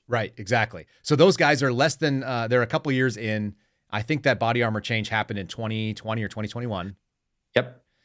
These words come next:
Speaker 1: And so those
Speaker 2: Yeah.
Speaker 1: guys have two, three years in on that body armor. They may have been an executive or a friend of somebody. They got, like, the new deal. Maybe they're a firearms instructor.
Speaker 2: They went back to Quantico for some sort of training and they got some body armor issued to 'em, or at least the, the carrier.
Speaker 1: Yep.
Speaker 2: I mean, some, well, I think I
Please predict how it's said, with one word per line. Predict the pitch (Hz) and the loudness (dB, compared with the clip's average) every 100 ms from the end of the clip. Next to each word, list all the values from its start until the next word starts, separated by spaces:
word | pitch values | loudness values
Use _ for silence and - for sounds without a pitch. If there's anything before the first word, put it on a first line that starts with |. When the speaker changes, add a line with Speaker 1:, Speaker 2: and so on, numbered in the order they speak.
| _ _ _ | _ _ _
Speaker 1:
And | 113 | -2
so | 135 117 | 2 2
those | 139 151 | 4 6
Speaker 2:
Yeah. | |
Speaker 1:
guys | 131 127 | 4 4
have | 127 - | 0 0
two, | 147 | -2
three | 131 143 | 0 0
years | 120 120 117 | 2 2 2
in | 117 113 | 0 0
on | 117 | -2
that | 117 101 | -2 2
body | 123 113 | 2 2
armor. | 95 92 98 | -2 -4 0
They | 147 | 2
may | 160 190 | 2 2
have | 202 | 2
been | 208 | 2
an | 214 | 2
executive | 185 170 - 147 151 139 | 2 0 0 2 4 4
or | 131 | 0
a | 139 | -2
friend | - 139 131 | 4 4 4
of | |
somebody. | - 113 107 110 | 0 0 0 0
They | 113 110 | -2 -2
got, | 117 120 | -2 -4
like, | 117 | -6
the | 117 113 | -4 -2
new | 120 | 0
deal. | 113 113 90 90 | 2 0 0 -4
Maybe | 104 | -6
they're | 104 | -4
a | 107 | -4
firearms | 101 101 101 92 | -2 -2 -2 -8
instructor. | - 131 | -2 2
Speaker 2:
They | 127 | 4
went | 127 120 | 2 2
back | 131 127 | 0 0
to | 127 | 0
Quantico | 131 123 120 123 113 | 2 2 2 0 0
for | |
some | 113 120 110 | 0 0 2
sort | 113 | 0
of | 101 | 0
training | 113 107 107 107 | 0 2 2 0
and | |
they | 104 | 0
got | 104 101 | -2 -2
some | 107 104 110 | -2 -4 -2
body | 104 98 | -2 0
armor | 98 98 98 | -2 0 -2
issued | - 101 | -4 -6
to | - 104 | -2 0
'em, | 104 | 2
or | 104 123 | 2 2
at | 151 | 2
least | 160 - | 0 0
the, | 123 | -2
the | 117 | -2
carrier. | - 117 110 101 101 - - - | -2 0 0 0 -2 -6 -16 -6
Speaker 1:
Yep. | 113 | 0
Speaker 2:
I | 131 | 4
mean, | 131 | 4
some, | 170 175 | 2 0
well, | 190 170 | 2 2
I | 151 | 2
think | 208 196 | 0 0
I | 131 | -2